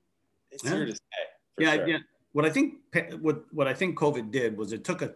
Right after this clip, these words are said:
Speaker 2: trend that was starting to go up,
Speaker 1: Mm-hmm.
Speaker 2: and it just did this.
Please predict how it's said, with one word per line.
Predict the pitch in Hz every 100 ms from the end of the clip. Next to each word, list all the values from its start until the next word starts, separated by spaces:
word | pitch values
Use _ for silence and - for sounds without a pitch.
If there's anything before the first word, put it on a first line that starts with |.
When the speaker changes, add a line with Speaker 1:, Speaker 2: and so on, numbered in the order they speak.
| _
Speaker 2:
trend | - 190 127 113
that | 107
was | 104
starting | - - 131 127 131
to | 123
go | 123 117
up, | 120 - _ _ _ _ 90
Speaker 1:
Mm-hmm. | 101 107
Speaker 2:
and | 95
it | 90
just | 95 -
did | 90
this. | 78 73 - -